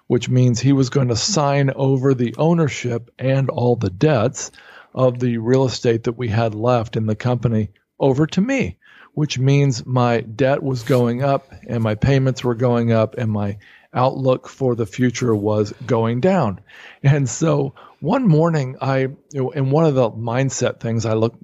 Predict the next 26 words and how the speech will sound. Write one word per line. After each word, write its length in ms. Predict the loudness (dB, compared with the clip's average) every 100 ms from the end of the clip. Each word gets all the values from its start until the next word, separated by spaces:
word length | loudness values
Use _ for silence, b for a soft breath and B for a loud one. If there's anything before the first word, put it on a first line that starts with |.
| -2
forward 260 | 2 2
to 80 | 0
talking 420 | -2 -2 -2 -4
about 280 | -2 0 -2
later 440 | 0 2 2 2
is 240 | 2 0 0
the 120 | -2
importance 720 | -2 -4 0 2 2 2 -2
of 160 | -2 -4
meditation 960 | -2 2 2 2 -2 -6 -6 -6 -8 -10 B B B
and 120 | 0 0
the 40 |
importance 560 | 0 0 2 2 0 -4
of 120 | -4
having 640 | -6 -2 0 2 2 0
the 100 | 0
right 260 | 0 -2 -2
mindset. 640 | 0 0 0 -2 -2 -2
And 140 | -6 B B B B B
so 360 | 0 2 2 0
I 160 | 0 2
was 240 | 0 -4 -4
oddly 580 | 0 2 2 2 0 0
not 440 | -2 -2 -2 -2 0
as 180 | 0
upset 840 | 2 0 -4 -12 -8 -8 -10 -14